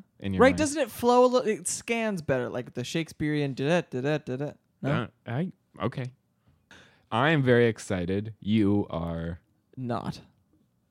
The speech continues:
Speaker 1: Can you?
Speaker 2: So, somebody else articulated this, uh, far better than I was initially articulating it. It feels, um,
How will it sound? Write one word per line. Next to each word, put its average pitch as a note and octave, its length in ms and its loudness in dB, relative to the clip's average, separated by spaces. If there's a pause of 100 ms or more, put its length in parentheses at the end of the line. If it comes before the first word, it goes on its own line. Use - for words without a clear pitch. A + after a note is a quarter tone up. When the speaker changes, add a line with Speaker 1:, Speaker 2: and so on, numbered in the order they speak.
(520)
Speaker 1:
Can A2 140 0
you? G2+ 200 0 (540)
Speaker 2:
So, G#3 440 6 (1500)
somebody G#3+ 420 2
else D3+ 220 6
articulated C3 680 0
this, A#2 300 -4 (120)
uh, A#2 180 -2
far B2 420 2 (480)
better B2+ 240 4
than A#2 220 -2
I B2 160 2
was A#2 140 0
initially A#2 500 -4
articulating A2 600 -8
it. A2 140 -8 (440)
It E3 160 -4
feels, G3+ 920 2 (640)
um, B2+ 580 -2